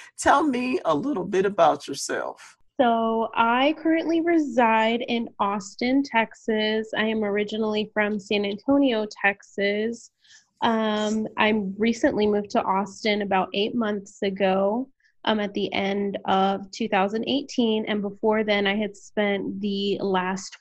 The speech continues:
Speaker 2: four years in Houston, Texas.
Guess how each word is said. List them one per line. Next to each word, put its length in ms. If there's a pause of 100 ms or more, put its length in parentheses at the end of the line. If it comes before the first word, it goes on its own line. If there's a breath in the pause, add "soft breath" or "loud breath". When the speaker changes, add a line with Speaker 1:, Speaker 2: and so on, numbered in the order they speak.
(120)
Speaker 2:
four 320
years 760
in 180
Houston, 480
Texas. 760